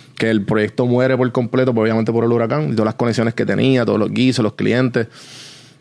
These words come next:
Y lo que pudo haber sido, eh, me di cuenta que había muchas cosas que no se sabían.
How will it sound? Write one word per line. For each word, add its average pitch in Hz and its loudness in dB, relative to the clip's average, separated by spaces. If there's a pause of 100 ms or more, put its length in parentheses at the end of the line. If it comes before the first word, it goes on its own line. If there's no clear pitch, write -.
(180)
Y 123 2
lo 117 2
que 113 0
pudo 147 4
haber 160 6
sido, 147 4 (1000)
eh, 120 2
me 117 2
di 120 4
cuenta 147 2
que 143 2
había 139 2
muchas 143 2
cosas 151 0
que 123 -2
no 113 0
se 131 0
sabían. 117 0